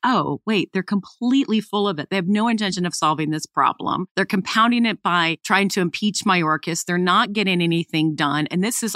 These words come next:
all looping back to Trump in a way that he used to not be the establishment guy. He used to be able to distance himself from the dysfunction in politics.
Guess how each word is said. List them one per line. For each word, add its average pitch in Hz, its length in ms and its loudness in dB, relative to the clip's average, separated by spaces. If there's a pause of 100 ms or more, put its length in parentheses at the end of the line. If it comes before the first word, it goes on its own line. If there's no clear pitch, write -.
all 185 380 2
looping 175 400 -2
back 151 440 0
to 170 440 0
Trump 165 400 0
in 175 100 -2
a 165 60 0
way 170 260 0
that 165 140 -4
he 233 240 -2
used 226 300 0
to 185 60 -2
not 170 260 4
be 185 80 -2
the 175 100 0
establishment 160 560 -2
guy. 156 140 0
He 165 80 0
used 175 160 -2
to - 40 -10
be 170 100 2
able 160 180 -2
to 160 320 -4
distance 214 400 0
himself 160 400 0
from 165 160 -2
the 165 60 -2
dysfunction 156 720 -2
in 151 340 0
politics. - 580 -4